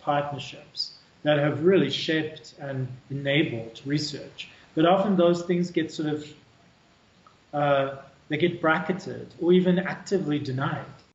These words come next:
or, or, or, or, or not written about. Whereas our training as anthropologists is like, no, you, you lay your cards out on the table, you demonstrate the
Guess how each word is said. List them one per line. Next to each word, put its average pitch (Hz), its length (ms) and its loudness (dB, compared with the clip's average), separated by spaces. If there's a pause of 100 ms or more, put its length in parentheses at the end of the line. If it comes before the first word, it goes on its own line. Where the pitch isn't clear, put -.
(1600)
or, 139 180 2
or, 151 280 -2
or, 139 500 0
or, 139 360 0
or 147 100 6
not 156 260 6
written 160 180 4
about. 127 320 2
Whereas 147 220 2
our 165 520 2 (380)
training 170 400 2
as 147 100 0
anthropologists 151 640 0
is 147 120 -4
like, 139 200 0
no, 185 260 4
you, 151 320 -2 (220)
you 160 140 -4
lay 202 200 4
your 214 140 2
cards 185 340 4
out 160 140 -2
on 147 100 -8
the 135 60 -10
table, 151 400 -8
you 135 160 -10
demonstrate 156 760 -6
the 135 240 -4